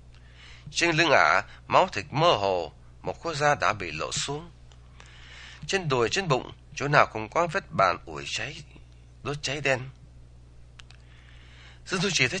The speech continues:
tình trạng bi thảm của Tạ Quả Phụ như thế, cảm thấy lạnh cả xương sống.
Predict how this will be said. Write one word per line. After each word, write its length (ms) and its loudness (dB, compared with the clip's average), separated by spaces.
tình 100 -2
trạng 160 0
bi 120 0
thảm 260 -2
của 120 -10
Tạ 240 2
Quả 60 -4
Phụ 220 -8
như 120 -4
thế, 300 2
cảm 180 0
thấy 140 -6
lạnh 220 -6
cả 120 -6
xương 200 -4
sống. 260 0